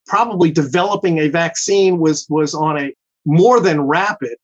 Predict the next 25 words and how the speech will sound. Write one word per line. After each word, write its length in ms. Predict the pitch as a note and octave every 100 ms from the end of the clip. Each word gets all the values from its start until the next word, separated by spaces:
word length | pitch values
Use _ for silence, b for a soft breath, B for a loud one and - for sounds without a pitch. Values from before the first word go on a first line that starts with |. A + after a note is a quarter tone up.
| -
I 20 |
mean, 180 | C#3+ C#3+
it 100 | D3
was 220 | C#3+ - D#3
almost, 360 | D#3+ D#3 -
you 80 | D#3+
know, 180 | C3+ C#3
light 380 | E3 D#3 F#3 G3
speed 540 | - - E3+ D3+ C#3+
kind 320 | - E3 E3 D3+
of 120 | C3+ _ _ _ _ _ -
effect 500 | D3 - F#3+ F#3 - -
of, 180 | D3 D#3
of 180 | D3 C#3
being 240 | D#3+ D#3+ E3
able 260 | D#3+ D#3
to 60 | C#3
develop 480 | C3 B2+ F3+ F3+ D3+
effective 560 | - E3+ E3 E3+ C#3+
therapies 560 | E3 D3+ D3 D#3 D3 C#3
to 80 | C#3+
try 320 | - D3+ D3+
and 200 | C#3+ C#3+
contain 520 | D3+ C3 F3 F3 F3
covid. 340 | E3+ C#3 B2+